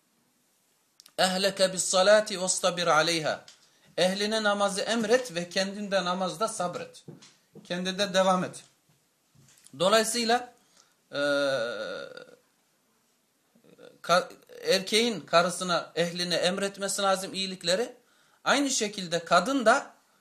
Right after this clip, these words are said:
kocasına iyilikleri hatırlatması lazım. Çünkü Peygamber sallallahu aleyhi ve sellem buyuruyor ki, herhangi bir kadın gece kocasını kaldırdığı zaman namaza,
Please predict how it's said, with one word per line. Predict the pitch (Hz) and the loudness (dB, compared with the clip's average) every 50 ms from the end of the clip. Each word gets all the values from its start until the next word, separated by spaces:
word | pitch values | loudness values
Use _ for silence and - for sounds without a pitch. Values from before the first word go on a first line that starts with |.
| _ _ _ _ | _ _ _ _
kocasına | _ - 185 185 180 233 226 220 - 220 240 254 233 | _ -2 -2 2 2 2 0 0 -4 -6 -6 -6 -6
iyilikleri | - 202 208 214 220 208 214 196 208 220 233 | -6 -8 -6 -6 -6 -8 -4 -2 -2 0 0
hatırlatması | 208 208 190 190 - 185 180 185 190 190 190 190 190 185 - - 208 | 0 -2 -4 -2 -4 -4 0 2 0 0 0 -4 -4 -2 -2 0 4
lazım. | 202 165 143 - - - - - _ _ _ _ _ _ _ _ _ _ _ _ _ _ _ | 4 4 4 2 -6 -12 -16 -20 _ _ _ _ _ _ _ _ _ _ _ _ _ _ _
Çünkü | - - 208 214 - 214 190 | -10 -8 -8 -6 -6 -8 -2
Peygamber | 196 190 190 185 202 208 208 208 | 0 0 4 4 4 4 4 2
sallallahu | 208 208 - 202 190 185 180 185 185 180 170 165 | 2 2 0 -2 -2 0 2 4 4 4 4 4
aleyhi | 151 160 160 160 160 156 | 2 2 2 0 -2 -4
ve | 156 | -4
sellem | 151 - 175 165 165 165 160 | -2 -2 -2 -2 -4 -6 -8
buyuruyor | 175 196 208 220 226 208 190 | -10 -10 -6 -4 -4 -4 -6
ki, | - - 240 285 - _ _ _ _ _ _ _ _ _ _ _ _ _ _ _ _ _ _ _ | -6 -12 -14 -14 -14 _ _ _ _ _ _ _ _ _ _ _ _ _ _ _ _ _ _ _
herhangi | - 151 165 180 214 233 247 233 233 214 | 0 0 2 2 0 -2 -2 -2 -4 -4
bir | 226 226 208 | -2 -4 -4
kadın | - - 190 180 - - 170 - - _ _ _ _ _ _ _ _ _ | 2 2 2 2 2 -2 -10 -12 -16 _ _ _ _ _ _ _ _ _
gece | 151 160 165 196 214 208 | -4 -4 -2 -2 -2 -2
kocasını | 208 202 190 185 214 208 202 - 202 208 220 247 262 - - _ _ _ _ _ _ _ _ _ _ _ _ _ _ _ | -2 -6 -4 -2 -2 -4 -4 -4 -6 -6 -6 -6 -6 -10 -16 _ _ _ _ _ _ _ _ _ _ _ _ _ _ _
kaldırdığı | _ - 165 170 175 175 190 190 190 240 277 277 | _ 2 4 4 4 2 -4 -2 0 2 2 2
zaman | 233 214 196 160 131 107 101 98 - _ _ _ _ _ _ _ _ _ _ _ | 4 4 2 2 2 -4 -10 -12 -18 _ _ _ _ _ _ _ _ _ _ _
namaza, | 135 160 170 180 185 175 170 208 247 285 - - | -4 -2 2 2 2 4 4 4 2 2 -2 -10